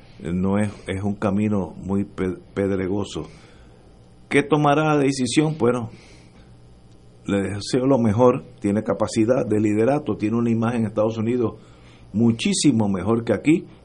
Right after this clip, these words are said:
Aquí tiene la derecha del Partido Popular totalmente en su contra, eh, así que no, se enfrenta a varios enemigos, el Partido Nuevo y el Partido Popular de derecha,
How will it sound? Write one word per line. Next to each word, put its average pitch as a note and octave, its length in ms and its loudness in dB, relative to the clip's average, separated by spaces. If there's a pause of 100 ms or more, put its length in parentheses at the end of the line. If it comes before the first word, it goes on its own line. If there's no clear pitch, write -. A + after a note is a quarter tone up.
(140)
Aquí A2+ 280 -4
tiene C3 260 2
la G#2 160 4
derecha G#2 340 2
del B2 80 0
Partido A2 280 0
Popular A#2 360 0
totalmente C3 720 2
en B2 60 0
su A2+ 240 0
contra, D3 420 2 (580)
eh, G2 440 0 (100)
así A2 320 -4
que A#2 340 0
no, C2+ 200 -10 (280)
se B2+ 120 0
enfrenta C#3+ 480 0
a A2 40 2
varios C3+ 320 6
enemigos, B2 500 0
el - 40 -18
Partido B2+ 380 2
Nuevo F#3 480 2
y D3+ 100 10
el E3 120 8
Partido B2 360 4
Popular C3 320 4
de B2+ 140 2
derecha, A#2 460 2